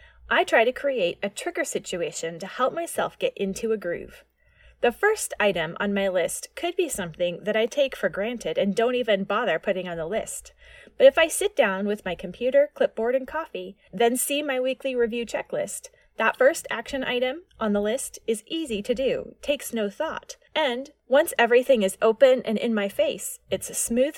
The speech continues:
to move on through the rest of the list. So make that first item on your checklist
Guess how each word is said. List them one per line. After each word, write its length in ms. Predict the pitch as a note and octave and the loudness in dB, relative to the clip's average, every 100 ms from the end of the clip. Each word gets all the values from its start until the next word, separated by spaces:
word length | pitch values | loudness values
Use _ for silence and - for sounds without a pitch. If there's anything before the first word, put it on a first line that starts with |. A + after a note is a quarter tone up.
| - | -10
to 100 | D#4+ | -6
move 260 | E4+ E4 | -6 -2
on 300 | A3 D#3+ E3+ | -2 -2 -6
through 400 | G3 - A3 A#3+ | -10 -2 2 2
the 120 | C4+ | 2
rest 300 | A#3+ E3+ - | 0 -4 -4
of 100 | F#3 | -4
the 80 | - | -4
list. 440 | E3+ - - - - _ _ _ _ _ | -6 -6 -10 -16 -18 _ _ _ _ _
So 180 | - D#4+ | -2 2
make 260 | D#4+ G#4+ - | 4 2 4
that 220 | A#3 - | 2 2
first 300 | G#3 F#3+ - - | 2 2 -2 0
item 400 | G3 D#3 E3+ - | 2 2 -2 -4
on 160 | G#3 G3+ | -2 0
your 140 | G3+ | -2
checklist 600 | - F#3+ - D#3 - - | -2 -4 -4 -8 -8 -16